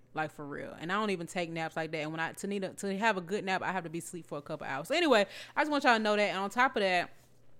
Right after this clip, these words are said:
like before, the, um, the spot where I got the shot hurt. Now, when I first got the, the vaccine, that only happened once with the first shot. Second shot, I didn't have nothing.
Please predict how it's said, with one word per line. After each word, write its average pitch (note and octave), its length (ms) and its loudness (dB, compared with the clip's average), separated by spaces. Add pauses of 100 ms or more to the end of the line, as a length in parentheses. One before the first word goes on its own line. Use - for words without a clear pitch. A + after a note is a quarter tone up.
(200)
like G#3 240 8
before, G#3+ 460 4
the, F3 180 2
um, F3 200 0
the F3+ 60 -2
spot G#3+ 340 6
where F#3+ 100 6
I F3+ 80 8
got F3+ 240 2
the G#3 80 -2
shot A3+ 320 2
hurt. B3+ 380 2 (260)
Now, A#3+ 140 6
when B3+ 80 6
I D#4 80 6
first D4+ 280 4
got C4 240 4
the, A#3 100 2
the G3+ 260 -2
vaccine, A3 680 0
that A#3 220 4
only A#3 180 0
happened G3+ 360 0
once F#3+ 300 -2
with F3+ 80 -10
the D#3+ 80 -10
first F#3 280 -2
shot. F#3+ 200 2
Second A3 260 -4
shot, F#3 220 2
I E3+ 40 -2
didn't F3+ 140 -2
have E3+ 200 0
nothing. F#3+ 420 -6